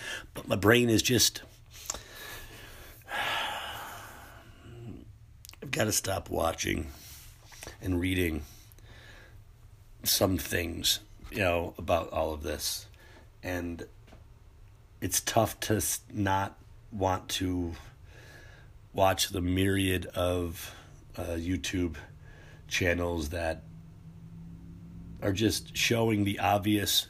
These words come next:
ineptitude of our shitty president. And they're all still afraid he could win.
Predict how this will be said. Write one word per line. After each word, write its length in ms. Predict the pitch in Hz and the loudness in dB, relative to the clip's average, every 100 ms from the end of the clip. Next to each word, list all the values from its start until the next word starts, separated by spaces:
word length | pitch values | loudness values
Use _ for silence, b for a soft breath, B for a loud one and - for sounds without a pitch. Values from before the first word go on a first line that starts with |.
| - - | -8 -6
ineptitude 760 | 98 101 104 - - 90 82 - - B B B B B - - | -2 -2 -2 -6 -4 -2 -2 -6 -14 B B B B B -20 -6
of 160 | - 87 | -2 0
our 120 | 92 | 0
shitty 360 | 80 - 92 87 | 2 0 2 0
president. 500 | - 90 90 85 78 - - B B B B - - - - - | 0 0 0 -4 -6 -16 -14 B B B B -20 -20 -20 -20 -6
And 440 | 98 92 90 90 - - - - - - - - - - - - - - - - - - - - - - - - | -2 0 0 -2 -6 -18 -20 -20 -20 -20 -20 -20 -20 -20 -20 -20 -20 -20 -20 -20 -20 -20 -20 -20 -20 -20 -20 -10
they're 220 | 95 101 98 | -2 2 4
all 200 | 98 95 | 4 2
still 260 | - 101 | 2 2
afraid 400 | 95 - 95 95 | 2 4 2 2
he 140 | 95 95 | 0 -2
could 260 | - 82 | -2 -2
win. 340 | 92 95 87 | 0 0 0